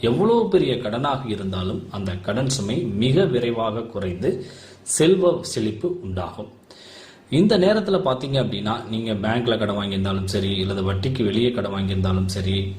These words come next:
எப்படி கடன் வாங்கியிருந்தாலும் சரி, இந்த நேரத்துல அந்த கடன் தொகையில ஒரு சிறு தொகையை இந்த நேரத்துல நீங்க கொண்டு போய் கடன் செலுத்தணும். பேங்க்ல வாங்கியிருந்தா நீங்க பேங்க்ல செலுத்துங்க, இல்ல வேற ஏதாவது ஒரு நபரிடம் வாங்கியிருந்தீங்கன்னா அவர்கிட்ட செலுத்துங்க. இல்ல பேங்க்லயும் இந்த நேரத்துல கட்ட முடியாது,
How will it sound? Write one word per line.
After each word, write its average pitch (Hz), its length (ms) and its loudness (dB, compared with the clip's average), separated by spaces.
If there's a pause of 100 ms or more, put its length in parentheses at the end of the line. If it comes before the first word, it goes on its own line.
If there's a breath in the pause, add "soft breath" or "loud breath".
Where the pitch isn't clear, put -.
(680)
எப்படி 127 540 4
கடன் 131 260 4
வாங்கியிருந்தாலும் 110 540 0
சரி, 92 300 -4
இந்த 175 340 4
நேரத்துல 131 520 2
அந்த 110 320 -4
கடன் 156 340 4
தொகையில 127 520 0
ஒரு 127 260 4
சிறு 151 340 4
தொகையை 131 380 0
இந்த 117 160 0
நேரத்துல 117 380 -2
நீங்க 104 180 -2
கொண்டு 101 300 -4
போய் 135 240 0
கடன் 110 380 0
செலுத்தணும். 92 420 -2 (140)
பேங்க்ல 120 340 2
வாங்கியிருந்தா 120 340 2
நீங்க 156 220 0
பேங்க்ல 117 380 0
செலுத்துங்க, 104 400 -4 (520 loud breath)
இல்ல 156 140 4
வேற 156 260 4
ஏதாவது 156 640 2
ஒரு 127 140 2 (100)
நபரிடம் 131 480 0
வாங்கியிருந்தீங்கன்னா 110 500 -2
அவர்கிட்ட 113 400 -2 (120)
செலுத்துங்க. 101 300 -4
இல்ல 147 200 2 (480 loud breath)
பேங்க்லயும் 139 580 4
இந்த 156 120 2
நேரத்துல 143 420 -2
கட்ட 139 220 0
முடியாது, 131 360 2